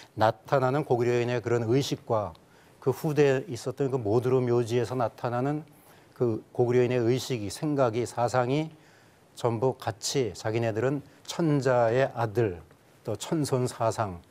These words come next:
이런 것을, 어, 가지고 있었다는 것이죠. 그래서 이런, 어, 해와 달 신은 실제로 이제 좀 이따 벽화를 보시면 알겠지만, 벽화에, 오해분 벽화에 아마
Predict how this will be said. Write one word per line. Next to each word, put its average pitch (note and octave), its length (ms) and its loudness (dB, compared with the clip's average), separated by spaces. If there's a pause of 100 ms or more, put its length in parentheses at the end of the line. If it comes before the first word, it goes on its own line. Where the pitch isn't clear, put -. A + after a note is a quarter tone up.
이런 A#2+ 220 2
것을, C#3 380 2 (460)
어, F#2+ 200 -6
가지고 A2 600 0
있었다는 A2+ 500 -2
것이죠. F#2 380 -8
그래서 D3 260 -2
이런, D3 380 0 (560)
어, B2 500 0 (140)
해와 E3+ 200 2
달 D#3 200 2
신은 D#3+ 360 -4
실제로 E3+ 360 -4
이제 D#3+ 420 0 (380)
좀 D3 140 -4
이따 D3+ 100 -2
벽화를 D3+ 460 2
보시면 C#3 440 2
알겠지만, B2+ 440 0
벽화에, C#3+ 640 2 (460)
오해분 C#3 460 4
벽화에 C#3+ 380 0
아마 C3 380 0